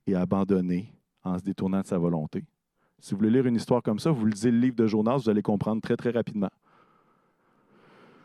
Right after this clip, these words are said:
Quel est notre réflexe quand nos yeux voient, quand nos yeux sont lucides et ils voient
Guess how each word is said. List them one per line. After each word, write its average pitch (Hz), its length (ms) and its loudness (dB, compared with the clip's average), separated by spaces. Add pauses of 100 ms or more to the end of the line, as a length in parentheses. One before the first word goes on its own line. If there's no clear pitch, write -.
(920)
Quel 156 160 2
est 170 60 4
notre 165 220 2
réflexe - 600 0 (640)
quand 120 180 2
nos 117 180 4
yeux 131 380 4 (640)
voient, 117 440 2 (480)
quand 139 120 4
nos 147 120 6
yeux 170 140 6
sont 170 160 4
lucides 160 380 4
et 139 80 6
ils 135 140 2
voient 127 380 2